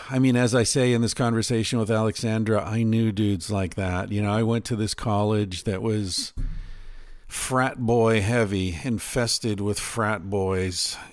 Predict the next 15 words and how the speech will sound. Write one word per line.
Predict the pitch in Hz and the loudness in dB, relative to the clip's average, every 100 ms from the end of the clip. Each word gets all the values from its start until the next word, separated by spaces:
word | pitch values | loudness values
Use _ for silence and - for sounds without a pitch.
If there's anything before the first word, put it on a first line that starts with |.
| _ | _
And, | - 107 101 95 92 | -4 -2 0 0 0
um, | 98 98 95 92 90 - _ _ _ _ _ _ _ - - _ _ | 0 2 0 -2 -6 -10 _ _ _ _ _ _ _ -20 -20 _ _
yeah, | 120 110 104 90 107 - | 0 2 2 0 -4 -4
I | 117 | 0
know | 107 107 | 2 2
that | 98 95 | 0 -2
type, | - 85 85 - | -4 -4 -4 -6
that | - 92 87 - | -4 -2 -4 -4
sort | 110 92 | -2 0
of | 92 85 | -2 -2
rich, | 95 95 - - - - _ _ | -2 -2 -2 -8 -8 -14 _ _
uh, | 107 95 92 92 | -6 -2 -2 -2
privileged | - - 127 101 107 107 101 90 - - - _ _ _ _ _ - _ - - - - _ _ _ _ - | -6 -2 -2 0 0 2 0 -2 -10 -10 -14 _ _ _ _ _ -20 _ -20 -20 -20 -20 _ _ _ _ -14
<sighs> | - - - - - - - - - - 120 | -12 -10 -12 -14 -16 -18 -18 -18 -18 -12 -10
golf | 110 110 117 107 - - - - | -2 0 2 0 -2 -10 -12 -16